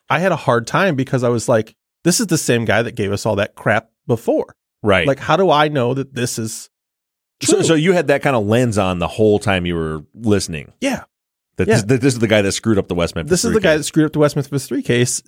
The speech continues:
Speaker 1: and, and told us a bunch of stuff that, that was pretty sure was not true. You know what I mean? Like,
Speaker 2: Yeah.
Speaker 1: he went, he went really weird on it.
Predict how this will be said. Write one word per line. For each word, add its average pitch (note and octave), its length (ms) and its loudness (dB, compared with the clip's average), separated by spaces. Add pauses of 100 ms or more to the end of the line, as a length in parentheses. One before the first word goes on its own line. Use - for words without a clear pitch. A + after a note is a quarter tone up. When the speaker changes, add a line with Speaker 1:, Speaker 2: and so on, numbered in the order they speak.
(160)
Speaker 1:
and, C3 200 0
and C3+ 120 0
told D3+ 200 0
us D3 100 0
a D#3 60 -2
bunch C#3 180 0
of - 60 -6
stuff C#3 240 2
that, - 140 0 (260)
that C3 240 0 (340)
was C3 180 2 (440)
pretty D4 340 0 (520)
sure C4 380 0
was G#3+ 220 2
not B3 260 -2
true. E4+ 480 2 (120)
You F3+ 120 4
know F#3+ 60 4
what F#3 100 4
I F#3 40 -2
mean? G#3 180 0
Like, G3+ 140 0
Speaker 2:
Yeah. E3 140 2
Speaker 1:
he A#3+ 40 0
went, A3+ 340 -2
he F3 120 -4
went A#3+ 200 -4
really C#4+ 360 -2
weird D4 320 2
on C3+ 180 4
it. A#2+ 160 0